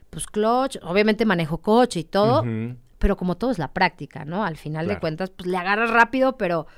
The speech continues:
Speaker 1: pues, es la práctica. Y, pues, el, el, el empezar a hacer este tema famosísimo de rodilla, ¿no? Empezar a
Speaker 2: Ujú.
Speaker 1: hacer rodilla y la posición y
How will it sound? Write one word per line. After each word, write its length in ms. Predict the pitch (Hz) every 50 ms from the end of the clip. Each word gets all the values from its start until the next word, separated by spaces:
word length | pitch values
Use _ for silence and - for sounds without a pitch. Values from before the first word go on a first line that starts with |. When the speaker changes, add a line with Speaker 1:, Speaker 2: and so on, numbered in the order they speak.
| - - - - _ _ _
Speaker 1:
pues, 140 | - 170 151
es 120 | 156 165 175
la 180 | 185 185 185
práctica. 540 | - 170 160 156 - - 147 - 156 165 -
Y, 140 | 226 214 190
pues, 320 | - - 180 165 156 -
el, 200 | 165 156 151 143 -
el, 380 | 156 156 151 147 143 143 147 165
el 120 | 156 156 160
empezar 320 | 160 156 180 160 - 185
a 40 | 180
hacer 200 | 170 - 190 190
este 360 | 175 - - 175 160 143 - - _ - - - -
tema 280 | - 214 208 196 196 180
famosísimo 600 | - 180 175 165 156 170 170 156 175 170 156 147
de 100 | 139 135
rodilla, 520 | 143 156 143 151 170 175 175 156 139 135
¿no? 260 | 139 139 147 185 247
Empezar 340 | - 127 107 117 117 113 151
a 40 | 156
Speaker 2:
Ujú. 60 | 156
Speaker 1:
hacer 140 | - 165 156
rodilla 640 | 156 151 139 151 190 208 220 220 220 190 185 165 156
y 100 | 151 151
la 100 | 143 131
posición 840 | - 170 160 - - - - - 190 196 208 214 220 214 208 185 170
y 120 | 151 -